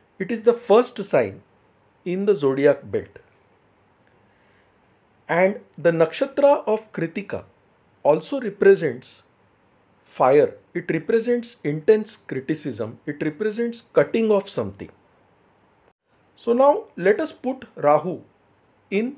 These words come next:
the Mesh Rashi and in the Kritika Nakshatra. What is the impact? Now, what is Rahu? Rahu is greed. Rahu is Maya. Rahu is illusion. Rahu is deception. Rahu is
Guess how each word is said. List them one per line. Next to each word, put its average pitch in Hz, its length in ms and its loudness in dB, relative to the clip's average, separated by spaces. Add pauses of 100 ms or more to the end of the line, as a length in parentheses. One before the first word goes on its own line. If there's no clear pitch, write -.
(120)
the 175 120 2
Mesh 175 400 0
Rashi 127 460 -4 (520)
and 165 180 -2
in 190 160 -6
the 233 100 4
Kritika 180 520 -2
Nakshatra. - 500 -12 (720)
What 180 220 -4
is 202 140 -6
the 214 80 6
impact? 120 520 -4 (920)
Now, 170 180 2
what 196 260 2
is 311 160 -8
Rahu? 139 480 -2 (180)
Rahu 156 520 -6
is 202 280 -12 (180)
greed. 143 500 -4
Rahu 131 520 -6
is 175 280 -12
Maya. 123 500 -4 (160)
Rahu 131 600 -6
is 175 280 -10 (160)
illusion. 131 580 -8 (220)
Rahu 127 420 -4
is 165 240 -12 (140)
deception. 123 580 -4 (840)
Rahu 151 500 0
is 233 320 -8